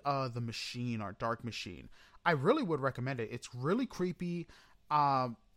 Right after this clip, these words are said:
I've heard they improved some of the aspects, especially the puzzle games,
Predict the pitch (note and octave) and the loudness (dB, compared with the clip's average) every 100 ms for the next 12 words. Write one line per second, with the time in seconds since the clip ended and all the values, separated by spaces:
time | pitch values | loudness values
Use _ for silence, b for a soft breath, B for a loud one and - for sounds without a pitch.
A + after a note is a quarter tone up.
0 | - D3 C3 D#3+ E3+ E3+ E3 D#3+ D3 C#3 | -2 -2 0 0 0 0 0 0 0 0
1 | C3+ - - D#3+ F3 G3 F#3 A3+ C3 F3+ | -4 -8 -6 -2 0 -2 -6 -10 -8 -4
2 | D#3+ D3+ C3+ C3+ C3 B2 B2+ C3 - C#3+ | -4 -4 -2 0 0 2 0 0 -4 -4
3 | C3+ - - B2+ - B2 - C3 B2+ B2 | -4 -6 -8 -8 -6 -8 -6 -4 -4 -4
4 | B2+ B2 B2 | -2 -2 -2